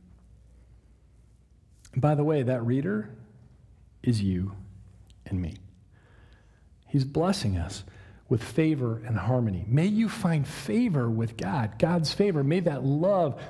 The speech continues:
pass on to you so that you have his favor, and may you have harmony with him and the people around you. May you have some hope. May you have some healing. May you have some reconciliation. Maybe, maybe you,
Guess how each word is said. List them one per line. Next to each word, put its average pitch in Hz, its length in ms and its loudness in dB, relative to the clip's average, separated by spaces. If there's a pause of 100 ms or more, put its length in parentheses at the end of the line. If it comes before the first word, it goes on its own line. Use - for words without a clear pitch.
(140)
pass 185 380 2
on 190 300 2
to - 120 -2
you 151 80 4
so 139 140 0
that 139 100 0
you 139 120 2
have 190 320 2
his 175 180 2
favor, 175 320 2 (140)
and 160 120 4
may 170 100 2
you 190 200 4
have 170 180 2
harmony 185 420 2
with 175 200 2
him 170 220 2 (200)
and 147 120 4
the 139 40 0
people 185 380 0
around 165 400 2
you. 95 260 -2 (1700)
May 160 140 6
you 190 220 2
have 170 300 2
some 156 220 2
hope. - 500 2
May 175 160 4
you 185 200 2
have 160 340 0
some 143 200 2
healing. 185 540 0
May 151 80 2
you 185 200 2
have 180 200 2
some 156 200 2
reconciliation. 160 1080 2
Maybe, 170 360 2 (380)
maybe 190 240 6
you, 180 300 4